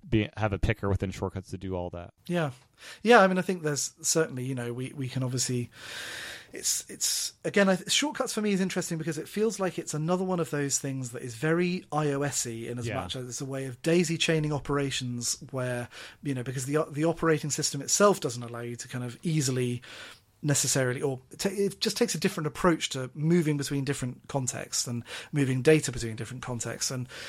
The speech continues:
Speaker 2: so shortcuts kind of seems like a really powerful way of, of kind of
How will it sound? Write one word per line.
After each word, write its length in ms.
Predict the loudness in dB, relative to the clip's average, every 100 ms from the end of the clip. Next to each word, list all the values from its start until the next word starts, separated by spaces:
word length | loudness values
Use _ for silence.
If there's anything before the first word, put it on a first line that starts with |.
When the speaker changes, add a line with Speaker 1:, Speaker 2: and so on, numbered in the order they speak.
| -10 -2
Speaker 2:
so 120 | 2
shortcuts 460 | 6 4 4 -2 0
kind 160 | 0
of 80 | 2
seems 240 | 0 0
like 100 | -2 -2
a 40 |
really 300 | 0 2 0
powerful 480 | 2 2 2 -2 -4
way 200 | -2 -4
of, 140 | -6 -10
of 160 | -10
kind 160 | -6 -6
of 180 | -8